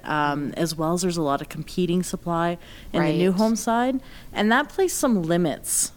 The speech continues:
Speaker 1: on pricing. So if on that basis, we don't expect prices to really move up this year.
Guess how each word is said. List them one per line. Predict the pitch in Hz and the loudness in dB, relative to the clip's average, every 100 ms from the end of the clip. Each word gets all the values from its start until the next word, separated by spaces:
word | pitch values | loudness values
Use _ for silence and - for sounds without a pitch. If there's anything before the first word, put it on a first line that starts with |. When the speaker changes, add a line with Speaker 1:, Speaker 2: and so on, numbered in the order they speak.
| - | -4
Speaker 1:
on | 156 156 151 | 0 2 0
pricing. | 147 151 143 - 60 | -2 -2 -2 -6 -8
So | - 185 180 175 | -2 2 4 2
if | 104 131 170 160 | 0 -4 -4 0
on | 175 220 | 2 4
that | 240 240 | 4 2
basis, | 175 175 - 131 - | 2 2 0 -4 -2
we | 160 | 0
don't | 147 | 0
expect | 143 - 147 - | -2 -4 -6 -4
prices | 127 131 151 - | -4 -4 -6 -8
to | |
really | 131 131 131 | -6 -4 -2
move | 131 113 | -4 -4
up | 104 - | -8 -8
this | - - | -10 -8
year. | - | -8